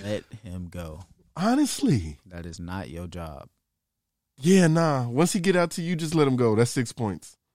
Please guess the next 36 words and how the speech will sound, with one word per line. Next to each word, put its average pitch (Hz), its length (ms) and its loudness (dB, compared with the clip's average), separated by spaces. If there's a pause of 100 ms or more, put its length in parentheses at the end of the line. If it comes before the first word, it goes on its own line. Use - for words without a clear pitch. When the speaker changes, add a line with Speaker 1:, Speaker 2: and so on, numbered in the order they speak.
(220)
Speaker 1:
<laughs> - 200 -8 (1000)
Speaker 2:
'Cause 160 120 0
he's 202 160 2
gonna 214 180 4
run 139 340 6
you 160 120 2
the 120 120 4
fuck - 520 -4
over. 131 420 2 (180)
Everybody 147 360 6
be 143 100 0
like, 127 200 2
"Go 139 180 6
at 131 60 4
his 120 120 0
legs." 131 420 4
You 180 140 0
can't 220 380 4
get 214 200 2
to 202 120 8
his 151 260 4
legs. 95 580 0 (640)
You 151 120 2
have 196 160 6
to 190 60 2
get 180 140 2
close 226 300 4
to 151 80 0
him 113 160 2
first. - 500 -10 (840)
<laughs> - 640 -10
And 127 200 6
that's 196 280 2
not 196 260 2
gonna 165 260 2
happen. 190 600 -6